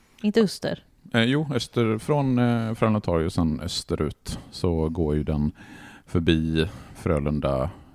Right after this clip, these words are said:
Speaker 2: eh, kyrka.
Speaker 1: Precis,
Speaker 2: Och
Speaker 1: och det är väl där vi ska liksom börja
Speaker 2: Mm.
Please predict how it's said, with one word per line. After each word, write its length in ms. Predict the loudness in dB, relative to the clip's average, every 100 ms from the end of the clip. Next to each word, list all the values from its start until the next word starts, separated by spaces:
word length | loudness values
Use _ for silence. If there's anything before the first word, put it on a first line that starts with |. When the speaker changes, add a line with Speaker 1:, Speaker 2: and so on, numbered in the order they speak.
| -10
Speaker 2:
eh, 680 | -6 -4 -6 -6 -8 -8 -10 -14 -12
kyrka. 640 | 0 2 2 -4 -4 -4 -4 -18 -20 -20 -20 -8
Speaker 1:
Precis, 400 | -6 0 0 0
Speaker 2:
Och 40 |
Speaker 1:
och 60 | 0
det 80 | 2
är 40 |
väl 120 | 2
där 380 | 4 4 6 4
vi 140 | 0
ska 180 | -2 -2
liksom 540 | -4 -4 -6 -6 -6 -2
börja 500 | 2 4 2 2
Speaker 2:
Mm. 60 | -2